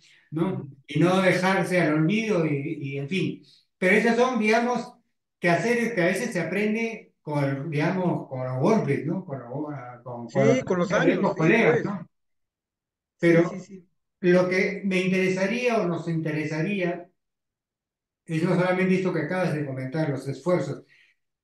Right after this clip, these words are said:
Speaker 1: En algún momento, algo que no hemos comentado, es que gran parte de las coberturas, vamos a decirlo,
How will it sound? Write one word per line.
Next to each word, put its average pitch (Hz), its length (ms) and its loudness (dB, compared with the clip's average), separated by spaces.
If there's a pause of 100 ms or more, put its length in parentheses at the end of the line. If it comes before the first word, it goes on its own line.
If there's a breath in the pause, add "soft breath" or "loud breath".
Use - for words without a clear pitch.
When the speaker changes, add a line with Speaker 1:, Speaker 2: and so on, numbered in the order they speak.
(120)
Speaker 1:
En 190 200 4
algún 262 340 4
momento, 226 880 0 (280)
algo 202 360 4
que 185 80 0
no 190 60 2
hemos 196 180 2
comentado, 185 840 0 (560)
es 170 160 -2
que 185 560 0 (180)
gran 202 400 4
parte 180 500 2
de 151 120 -4
las 147 140 -2
coberturas, 170 760 -2 (500)
vamos 151 340 -4
a 135 60 2
decirlo, 147 640 -2